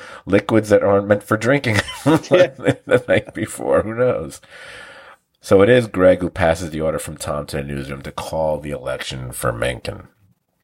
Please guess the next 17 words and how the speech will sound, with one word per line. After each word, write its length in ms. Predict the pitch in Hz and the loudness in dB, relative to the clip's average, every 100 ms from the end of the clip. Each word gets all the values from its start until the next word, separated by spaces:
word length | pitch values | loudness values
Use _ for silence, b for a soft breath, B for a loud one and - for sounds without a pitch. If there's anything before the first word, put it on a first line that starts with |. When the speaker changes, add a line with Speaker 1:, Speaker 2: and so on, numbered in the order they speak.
| _ _ - - B B B - _ | _ _ -16 -16 B B B -20 _
Speaker 1:
And 680 | 82 80 76 73 71 71 69 | 2 4 4 2 0 -8 -4
that's 340 | 71 69 - | 0 0 0
what 200 | 69 69 | 0 2
happens. 480 | - 65 - - - | 2 0 -2 -6 -6
They, 100 | 67 | -6
they 200 | - - | -2 -2
make 280 | - 78 71 | -2 -4 -6
the 140 | 73 | -4
announcement. 760 | 71 65 - - - 53 - - B B B B B _ _ - | -2 -2 -6 -8 -10 -12 -14 -20 B B B B B _ _ -2
I 460 | 78 87 92 95 95 | 2 4 4 4 2
lo-, 420 | 90 101 104 104 | 0 0 4 2
the 180 | 101 98 | 2 -2
th-, 240 | 98 - - B - | 0 -2 -4 B 0
I'll 140 | 95 | 2
give, 220 | 107 147 - | 4 4 4
I'll 180 | 107 | 0
g-, 100 | 107 | 0